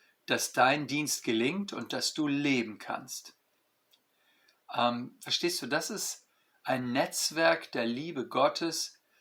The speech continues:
in dieser Welt. Alle tragen dazu bei, dass in diesem Fall Spanien das Evangelium hört. Die einen, indem sie Paulus senden, indem sie ihn tragen, indem sie ihn ausstatten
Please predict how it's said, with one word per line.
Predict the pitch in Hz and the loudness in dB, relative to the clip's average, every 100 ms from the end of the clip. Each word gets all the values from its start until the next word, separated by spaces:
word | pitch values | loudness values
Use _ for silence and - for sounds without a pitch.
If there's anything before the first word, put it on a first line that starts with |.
| _ _ | _ _
in | 143 156 | -6 -4
dieser | 143 147 131 | 0 0 0
Welt. | 117 113 - - _ _ _ _ _ _ _ _ _ _ _ _ _ _ - - - - _ _ - | -4 -6 -14 -18 _ _ _ _ _ _ _ _ _ _ _ _ _ _ -16 -16 -16 -20 _ _ 6
Alle | 170 196 214 214 | 8 8 6 2
tragen | - 135 139 160 170 143 _ _ _ - | 4 8 10 8 2 -8 _ _ _ 0
dazu | 127 - 117 | 2 2 2
bei, | 120 123 170 196 202 - _ _ - | 4 6 4 0 -2 -12 _ _ -4
dass | 131 - | -2 -2
in | 110 | -6
diesem | 143 170 | -6 -6
Fall | - 143 123 | 2 6 6
Spanien | - - - - 139 147 143 156 190 202 _ - - _ | 4 2 2 2 0 -2 -4 -4 -4 -8 _ -20 -20 _
das | - - | -2 -2
Evangelium | - 135 123 123 160 165 127 110 | -2 -2 0 4 6 6 2 0
hört. | 113 135 214 - - _ _ - _ - | -2 0 0 -4 -18 _ _ -20 _ 2
Die | 165 165 | 6 10
einen, | 160 196 208 | 10 8 2
indem | 143 127 123 | 0 2 2
sie | 113 | -2
Paulus | - 117 120 113 - | 0 4 4 2 -2
senden, | 123 131 160 190 170 | 0 -2 -4 -8 -6
indem | 113 117 117 | -4 -4 -4
sie | 110 120 | -4 -6
ihn | 120 | -8
tragen, | - 123 135 170 185 | 0 4 4 2 -4
indem | 135 120 117 113 | -6 -6 -6 -4
sie | 117 | -6
ihn | - 117 | -6 -6
ausstatten | - 147 - - 165 165 208 202 | -2 0 2 2 2 0 -2 -8